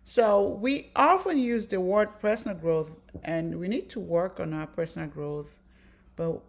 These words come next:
but what does personal growth mean? Personal growth is actually a process of both understanding yourself and pushing yourself to reach your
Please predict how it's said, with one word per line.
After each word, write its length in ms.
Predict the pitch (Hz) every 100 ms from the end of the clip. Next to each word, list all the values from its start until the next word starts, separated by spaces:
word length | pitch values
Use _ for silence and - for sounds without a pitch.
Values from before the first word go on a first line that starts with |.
| -
but 260 | 175 -
what 280 | 170 254 539
does 200 | - -
personal 420 | - 277 403 240
growth 340 | 170 190 180 180
mean? 480 | 180 294 254 143 - _ _ _ _ - _ _ _ _
Personal 400 | 311 339 359 320
growth 500 | 220 233 269 269 269
is 200 | 180 -
actually 600 | 208 214 214 - 190 190
a 80 | 170
process 840 | - 226 233 240 - 160 160 - - - _ _
of 220 | - 180 185
both 180 | 196 -
understanding 640 | 208 254 - 196 175 170
yourself 680 | 160 151 - 165 147 143 - -
and 240 | 180 175 - -
pushing 580 | 302 523 - 160 147 - - - - -
yourself 680 | 180 175 - 190 175 170 -
to 140 | 175 165
reach 560 | 160 175 170 - -
your 340 | 170 151 147